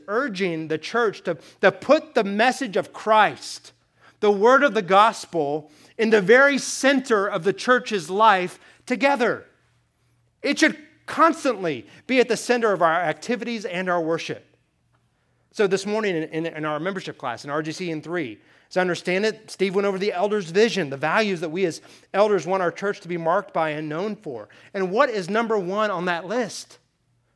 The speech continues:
It's an unrivaled gospel. In other words, we don't want the good news of Jesus to have a competitor in our life together. It has the pride of place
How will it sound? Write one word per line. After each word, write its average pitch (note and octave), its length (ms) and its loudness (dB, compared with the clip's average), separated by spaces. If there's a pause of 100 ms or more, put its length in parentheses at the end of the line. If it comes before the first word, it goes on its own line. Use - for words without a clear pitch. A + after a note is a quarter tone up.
(640)
It's D3 120 -16
an D#3+ 140 -10 (100)
unrivaled E3+ 1200 -8 (340)
gospel. C#3 600 -8 (960)
In F#3+ 80 -4
other A3+ 160 2
words, G#3 200 2
we A#3 200 -4
don't C4 260 -2
want F#3+ 380 -4 (240)
the F3 100 -4
good F3+ 300 -2
news G#3 320 -4
of C#3 180 -10
Jesus E3+ 540 -6
to F3+ 100 -8
have F#3+ 260 -4
a E3 80 -4
competitor D3 720 -14 (640)
in D#3+ 140 -8
our E3 160 0
life D3+ 360 -4
together. D#3 480 -6 (640)
It A#3 120 6
has A3 260 6
the F#3 100 2
pride A3 500 4
of - 220 -6
place G#3+ 540 2